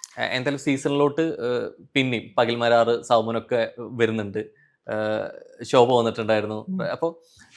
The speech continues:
Speaker 1: ഏ, ഇങ്ങനെ വരുന്നതിൽ നിന്നുള്ള രീതിയിലേക്ക് ഇപ്പൊ പലപ്പോഴും ഈ ചില ലിസ്റ്റിൽ ഒതുങ്ങുന്നുണ്ട് ഇവര്, ഈ പേരുകള്. വേറെ വിന്നേഴ്സ് ഉണ്ട്, അല്ലെങ്കിൽ, ഏ, നാദറെ പോലുള്ള ഗെയിം ചേഞ്ചേഴ്സ് ഉണ്ട്. അപ്പൊ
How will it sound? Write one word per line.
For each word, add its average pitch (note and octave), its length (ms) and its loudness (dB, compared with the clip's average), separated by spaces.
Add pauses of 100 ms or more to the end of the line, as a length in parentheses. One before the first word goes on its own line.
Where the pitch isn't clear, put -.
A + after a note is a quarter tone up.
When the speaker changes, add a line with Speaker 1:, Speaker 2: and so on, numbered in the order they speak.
Speaker 1:
ഏ, C3 260 -6 (100)
ഇങ്ങനെ E3 280 0
വരുന്നതിൽ D3+ 460 2
നിന്നുള്ള C#3+ 240 2
രീതിയിലേക്ക് A#2 560 -2
ഇപ്പൊ - 160 -4 (120)
പലപ്പോഴും D#3+ 600 0
ഈ D3 140 -6
ചില E3 200 2
ലിസ്റ്റിൽ D#3 420 0
ഒതുങ്ങുന്നുണ്ട് C3 560 0 (260)
ഇവര്, G#2+ 220 -2 (140)
ഈ - 40 -6 (100)
പേരുകള്. A2 360 2 (460)
വേറെ D#3+ 280 4
വിന്നേഴ്സ് C3 600 2
ഉണ്ട്, G#2+ 340 -4
അല്ലെങ്കിൽ, B2+ 340 -2
ഏ, B2 540 -8
നാദറെ B2 280 2
പോലുള്ള B2+ 340 2
ഗെയിം B2+ 300 0
ചേഞ്ചേഴ്സ് A#2+ 320 0
ഉണ്ട്. B2 100 -4
അപ്പൊ D3 220 -4